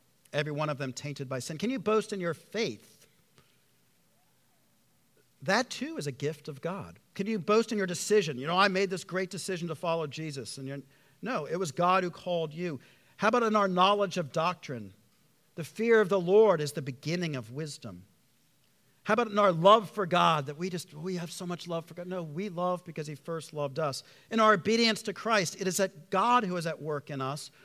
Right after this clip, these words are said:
both to will and to work for his good pleasure. How about in our spiritual gifts,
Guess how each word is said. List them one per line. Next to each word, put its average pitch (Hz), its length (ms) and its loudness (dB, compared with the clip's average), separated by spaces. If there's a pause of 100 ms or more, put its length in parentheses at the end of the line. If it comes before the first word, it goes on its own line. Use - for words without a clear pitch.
(140)
both 202 260 2
to 185 120 -2
will 202 340 2
and 190 120 -2
to 190 120 -6
work 180 240 0
for 170 140 -4
his 196 340 0
good 180 240 -6
pleasure. 143 480 -6 (380)
How 254 100 2
about 320 140 6
in 330 40 -2
our 277 120 2
spiritual 214 560 0
gifts, 143 560 -6